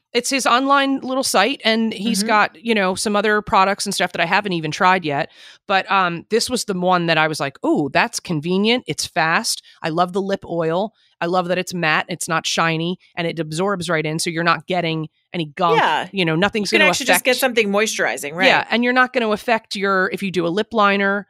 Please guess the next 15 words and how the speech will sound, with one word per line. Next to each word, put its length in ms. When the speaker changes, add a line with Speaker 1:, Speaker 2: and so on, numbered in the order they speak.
Speaker 1:
you 120
know, 80
you're 140
not 140
gonna, 140
it's 160
not 160
gonna 140
mess 280
up 260
any 220
of 120
that. 240
Speaker 2:
Mm-hmm. 460
Speaker 1:
Um, 380